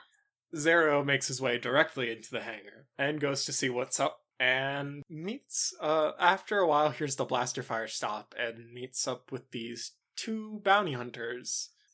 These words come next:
who are like, "Hey, nothing to see here. Keep moving." And he's like, "All right, cool, just checking." And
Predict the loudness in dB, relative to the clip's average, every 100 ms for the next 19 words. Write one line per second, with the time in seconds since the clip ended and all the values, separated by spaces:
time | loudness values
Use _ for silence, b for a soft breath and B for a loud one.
0 | _ -2 2 2 -2 -6 -8 -10 _ -6
1 | -4 -2 -2 0 -2 -2 -6 -8 -8 -6
2 | -4 -6 -8 -8 -10 -16 _ 0 2 4
3 | 2 0 0 -2 _ _ 8 8 4 -18
4 | _ 6 6 6 -2 2 6 6 4 -10
5 | _ _ -20 0 4 4 4 -2 -6 -10
6 | -14